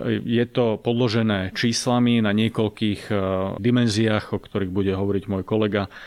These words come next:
ale v zásade v tejto štúdii sme sa pozreli na štyri krajiny, to je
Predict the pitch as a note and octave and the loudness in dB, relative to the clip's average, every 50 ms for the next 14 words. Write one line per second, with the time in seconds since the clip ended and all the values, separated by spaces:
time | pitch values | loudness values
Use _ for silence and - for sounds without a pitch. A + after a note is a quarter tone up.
0 | - - - G2+ G#2 G2 F#2+ G#2 G#2+ - - B2 G#2+ G#2 G#2+ G#2 G2 F#2+ - - | -14 -8 -4 -2 -2 0 0 0 0 0 0 0 0 2 2 2 0 0 -2 -2
1 | A2 G#2 - G2 - - A#2 G#2+ G2+ A2 G#2+ G2 G2+ G2+ - - G#2 - G#2+ G#2 | -2 -2 -2 -4 -4 -2 -2 0 2 2 2 2 2 0 0 -2 -4 -2 -2 0
2 | G2+ G#2+ G#2 G#2 G2+ G#2 G2+ G2 F#2+ F#2 E2+ - _ _ _ _ - _ _ - | 0 2 0 2 2 2 2 2 0 -2 -4 -8 _ _ _ _ -20 _ _ -10
3 | - - - C3 C3 A#2+ A2 - - A2 G2+ G2+ G#2+ A2+ A#2 A#2+ B2 B2+ A#2+ - | -8 -2 2 2 2 2 2 0 0 0 0 2 2 4 4 4 4 2 0 0
4 | - A2 G2+ G2 G2 | 0 0 2 2 2